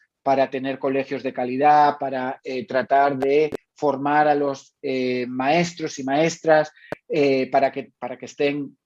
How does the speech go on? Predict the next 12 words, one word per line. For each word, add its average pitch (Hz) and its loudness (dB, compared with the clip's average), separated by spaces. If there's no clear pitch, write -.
eh, 131 0
sean 147 0
capaces 143 -2
de, 147 0
eh, 127 -4
dar 139 0
buenas 139 -4
clases. 170 -4
Y 170 -10
todo 202 2
eso 208 2
exige, 190 -4